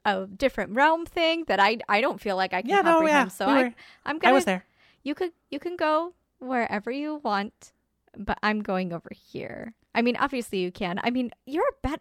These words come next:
Speaker 1: did you see? Like, you ran up my, the, the thing, and then you went and you did
Speaker 2: Yeah.
Speaker 1: it. Bitch, that was the coolest thing I have
Speaker 2: <laughs>
Speaker 1: ever seen you do. Wow.
Speaker 2: Okay.
Speaker 1: Okay.
Speaker 2: Thank-, and she, she's like, uh, she's, like, embarrassed, kinda, like, she's, like, she's not used to being, like, told, "Hey, you're a badass."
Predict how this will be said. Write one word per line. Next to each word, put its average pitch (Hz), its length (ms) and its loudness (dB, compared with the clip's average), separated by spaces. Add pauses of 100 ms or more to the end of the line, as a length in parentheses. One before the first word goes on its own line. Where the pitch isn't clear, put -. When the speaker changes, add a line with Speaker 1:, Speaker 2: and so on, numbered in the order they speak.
Speaker 1:
did - 160 -8
you 622 100 -8
see? 311 460 -4 (380)
Like, 247 260 2
you 302 220 -6 (100)
ran 285 280 2
up 320 200 -2
my, 311 300 -2 (160)
the, 240 180 -2
the 214 240 -4 (120)
thing, 330 300 -2
and 240 180 -6
then 247 100 -2
you 240 120 -4
went 277 200 -2
and 269 100 -6
you 240 80 -6
did 247 80 -4
Speaker 2:
Yeah. 254 160 4
Speaker 1:
it. - 40 -14 (120)
Bitch, 262 220 4
that 294 160 4
was 440 140 0
the 359 80 0
coolest 226 420 2
thing 196 340 -2
I 220 60 0
have 208 240 0
Speaker 2:
<laughs> 196 120 4
Speaker 1:
ever 208 200 2
seen 240 260 0
you 240 120 0
do. 285 440 4 (460)
Wow. 262 560 -6 (440)
Speaker 2:
Okay. 196 280 -10 (320)
Speaker 1:
Okay. 254 340 -10
Speaker 2:
Thank-, 214 280 2
and 196 140 -2
she, 220 140 2
she's 185 180 0
like, 165 200 4
uh, 147 240 6
she's, - 120 -6
like, 180 120 2
embarrassed, 131 420 0
kinda, 120 160 -4
like, 113 120 -4
she's, - 60 -8
like, 120 160 -6
she's 135 160 -8
not 120 240 -2 (380)
used 139 240 -2
to - 80 -2
being, 123 220 -4
like, 113 160 -6
told, 120 200 0
"Hey, 131 80 -4
you're 117 160 -4
a 110 40 -6
badass." 110 560 -6